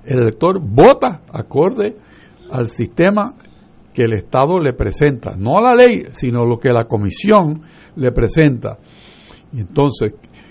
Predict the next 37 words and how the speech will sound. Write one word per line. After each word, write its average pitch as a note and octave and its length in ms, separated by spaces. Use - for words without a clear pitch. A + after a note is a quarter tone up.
¿qué D3 120
vamos D3+ 280
a D3+ 40
hacer? A#2+ 240
¿Vamos A#2 340
a D#3 100
demandar D#3 460
la D3+ 140
comisión D3+ 520
y D3+ 60
al C#3+ 120
presidente C#3+ 460
por D3+ 200
engaño B2+ 320
al C#3 80
pueblo? A#2 420
O - 40
sea, - 240
eso, A#3 400
eso D3 300
es G3+ 40
lo G3 60
que F#3 120
estamos F3+ 300
diciendo. D#3+ 520
O - 60
sea, G#3 240
decir C3+ 420
que F#3 100
ese E3 180
voto F#3 260
no F#3 180
vale, C3 440
es C#3 160
decir, F#3+ 380
que A#2 280
tanto C3+ 680